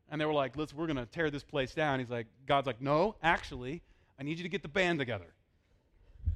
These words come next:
And they circle the city until finally the walls fall down. Why? Why would that happen? So that they would know, though they are an army,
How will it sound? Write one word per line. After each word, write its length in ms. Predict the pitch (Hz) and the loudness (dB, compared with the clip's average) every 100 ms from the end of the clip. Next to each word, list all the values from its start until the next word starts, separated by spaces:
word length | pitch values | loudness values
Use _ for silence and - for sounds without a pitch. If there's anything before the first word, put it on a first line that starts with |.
| - - - - - - - - | -4 -18 -20 -20 -20 -20 -8 2
And 200 | 190 220 | 6 6
they 120 | 233 | 4
circle 640 | - - 339 349 339 311 | 0 0 4 4 6 4
the 140 | 269 | 4
city 420 | 269 - 349 320 240 | 0 2 4 6 4
until 240 | 233 254 | 4 2
finally 400 | - 277 302 302 | 6 6 8 6
the 100 | 285 | 6
walls 540 | 294 320 359 392 359 | 6 10 12 12 10
fall 280 | - 247 214 | 6 8 8
down. 420 | 190 180 147 101 85 _ _ _ | 10 8 8 4 -6 _ _ _
Why? 460 | 208 294 233 135 101 - - | 12 12 12 10 2 -10 -6
Why 320 | 175 247 269 | 4 8 8
would 240 | 254 262 | 6 4
that 160 | 240 214 | 6 6
happen? 460 | 202 170 - 107 95 _ _ _ _ _ | 6 2 0 -10 -12 _ _ _ _ _
So 200 | - 214 | -2 2
that 200 | 185 160 | 4 6
they 180 | 151 269 | 10 10
would 200 | 302 302 | 10 6
know, 280 | 247 226 165 | 8 8 8
though 300 | 151 247 311 | 12 12 12
they 180 | 320 339 | 12 12
are 340 | 320 330 320 | 12 12 12
an 80 | 302 | 12
army, 720 | 262 247 285 277 202 147 120 | 12 12 12 10 6 2 -2